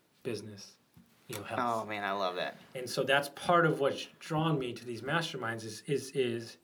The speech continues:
Speaker 1: is, is your gardens, are all your gardens being pollinated?
Speaker 2: Yeah.
Speaker 1: Right? And one of the greatest quotes I've heard about relationships ever
Speaker 2: Uh-huh.
Speaker 1: was, uh, "Stop watering that plant,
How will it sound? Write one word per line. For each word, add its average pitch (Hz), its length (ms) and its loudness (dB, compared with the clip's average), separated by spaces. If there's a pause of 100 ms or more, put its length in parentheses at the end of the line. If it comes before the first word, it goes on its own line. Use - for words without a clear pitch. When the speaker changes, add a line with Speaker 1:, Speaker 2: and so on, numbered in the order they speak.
(100)
Speaker 1:
is, 135 300 -2
is 117 260 0
your 120 100 -4
gardens, 120 560 0
are 131 160 -4
all 151 240 8
your 139 160 6
gardens 104 400 -4
being 107 260 -10
pollinated? 101 360 -10
Speaker 2:
Yeah. 120 480 -2 (340)
Speaker 1:
Right? 117 300 -2 (540)
And 127 160 -4
one 147 140 6
of 170 60 6
the 160 60 6
greatest 151 380 4
quotes 151 300 6
I've 123 160 2
heard 135 200 4
about 120 220 4
relationships 117 880 -6
ever 110 340 -6 (180)
Speaker 2:
Uh-huh. 117 200 -4 (340)
Speaker 1:
was, 117 460 0 (380)
uh, 107 280 0
"Stop 139 420 6
watering 131 560 6
that 110 220 -2
plant, 110 580 -6